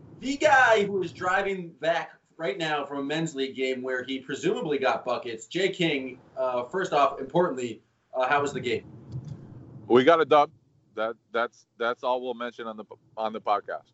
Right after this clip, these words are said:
Speaker 2: We got a dub.
Speaker 1: All right, so it sounds like you did not have a great, uh, individual performance, but that's not
Speaker 2: Packard,
Speaker 1: what we're
Speaker 2: Packard,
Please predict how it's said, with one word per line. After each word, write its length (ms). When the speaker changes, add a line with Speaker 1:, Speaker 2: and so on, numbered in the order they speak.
Speaker 2:
We 140
got 180
a 20
dub. 200
Speaker 1:
All 160
right, 220
so 100
it 60
sounds 240
like 160
you 60
did 120
not 180
have 120
a 60
great, 480
uh, 300
individual 420
performance, 560
but 120
that's 260
not 60
Speaker 2:
Packard, 120
Speaker 1:
what 120
we're 360
Speaker 2:
Packard, 400